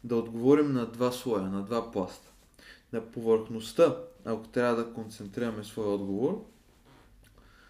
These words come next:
а, аз поне бих казал, че военната интервенция в случая не е оправдан акт. При които и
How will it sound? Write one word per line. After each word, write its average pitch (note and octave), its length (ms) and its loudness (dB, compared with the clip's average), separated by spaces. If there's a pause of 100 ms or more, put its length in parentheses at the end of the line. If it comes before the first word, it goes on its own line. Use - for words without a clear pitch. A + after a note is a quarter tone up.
(380)
а, A#2+ 440 -6 (800)
аз C3 280 -2
поне C3+ 540 -2
бих C3 280 -2
казал, B2 640 0 (640)
че C#3 260 2
военната C3 560 2
интервенция A#2+ 760 0
в C3+ 60 -8
случая C3+ 360 -2
не C3 320 2
е C3 160 -2 (220)
оправдан G#2+ 600 -6
акт. - 340 -8 (1300)
При B2 220 -6
които D3+ 280 0
и A#2 500 4